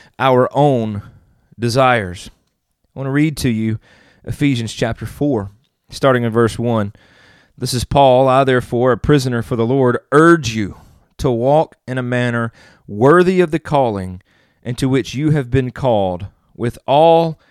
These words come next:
humility." Humility. Be humble. "With all humility and gentleness, with patience,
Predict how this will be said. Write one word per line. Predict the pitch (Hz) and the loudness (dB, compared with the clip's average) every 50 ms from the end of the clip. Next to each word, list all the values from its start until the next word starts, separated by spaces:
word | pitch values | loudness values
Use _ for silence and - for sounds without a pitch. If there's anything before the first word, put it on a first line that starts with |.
| _ _ _ | _ _ _
humility." | - - 190 170 156 147 139 139 143 143 135 131 120 - - - 113 92 85 _ _ _ _ _ _ _ _ _ | -8 -4 -2 0 0 0 -2 -2 -2 -2 0 -2 -4 -6 -8 -12 -12 -12 -12 _ _ _ _ _ _ _ _ _
Humility. | - - 139 143 147 151 151 131 113 104 92 90 _ _ _ _ _ _ - | -8 -4 -4 -2 0 0 -2 -2 -2 -4 -8 -10 _ _ _ _ _ _ -8
Be | 113 123 | -6 -6
humble. | 110 98 139 147 151 139 110 95 82 - _ _ _ _ _ _ _ _ _ _ _ _ _ _ _ _ | -4 -2 -4 -4 -4 -4 -8 -10 -12 -14 _ _ _ _ _ _ _ _ _ _ _ _ _ _ _ _
"With | - 107 110 | -10 -6 -2
all | 127 139 156 156 | 2 2 2 2
humility | 170 175 156 135 117 104 98 95 104 113 123 _ _ _ _ _ _ _ _ _ _ _ _ _ _ _ _ _ _ _ _ _ _ _ _ _ - - - | 0 -2 -2 -2 -4 -4 -4 -8 -10 -14 -16 _ _ _ _ _ _ _ _ _ _ _ _ _ _ _ _ _ _ _ _ _ _ _ _ _ -20 -14 -8
and | - 127 123 104 | -6 -6 -6 -6
gentleness, | - 107 147 160 156 - 147 123 110 101 104 - - - - - - - _ _ _ _ _ _ _ _ - | -4 -2 -2 -2 -2 -2 -4 -6 -6 -8 -12 -16 -18 -16 -16 -16 -16 -18 _ _ _ _ _ _ _ _ -6
with | - 123 113 - - | -4 -4 -4 -2 -4
patience, | - - 151 156 175 170 - - 110 - - - - - - - | -4 -2 -2 -2 -2 -2 -4 -6 -8 -10 -14 -16 -16 -16 -16 -16